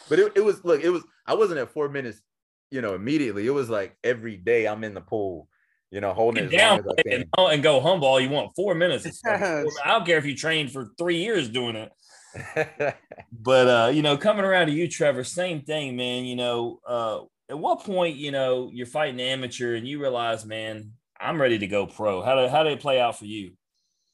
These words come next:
Speaker 3: Well, man, that was just, that was my, uh, from the get-go, it was either, I'm either gonna, you know, like he said earlier, I call it shit and get. Like, you, you either, let's do this thing or let's not.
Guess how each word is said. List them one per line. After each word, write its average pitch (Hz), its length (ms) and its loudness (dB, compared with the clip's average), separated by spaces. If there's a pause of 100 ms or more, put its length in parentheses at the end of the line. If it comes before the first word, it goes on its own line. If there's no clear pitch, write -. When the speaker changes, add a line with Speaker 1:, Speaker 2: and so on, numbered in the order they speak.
Speaker 3:
Well, 160 220 -2
man, 170 240 -2
that 190 140 -4
was 170 160 -10
just, 156 300 -14
that 156 100 -6
was 156 220 -10
my, 143 260 -6
uh, 123 380 -10 (1300)
from 170 140 -8
the 143 80 -8
get-go, 139 520 -4
it 135 40 -4
was 135 160 -10
either, 131 460 -6 (120)
I'm 139 220 -6
either 131 240 -8
gonna, 123 520 -10 (160)
you 131 100 -14
know, 117 280 -10 (320)
like 123 200 -12
he 120 100 -14
said 123 280 -12
earlier, 123 460 -8
I 151 200 -2
call 131 260 -4
it 107 100 -10
shit 147 280 -8
and 117 100 -16
get. 131 340 -6
Like, 117 180 -10
you, 131 140 -8
you 135 420 -8
either, 120 220 -14 (360)
let's 139 160 -12
do 151 240 -4
this 151 220 -6
thing 139 260 -8
or 120 60 -12
let's 120 280 -12
not. 127 420 -6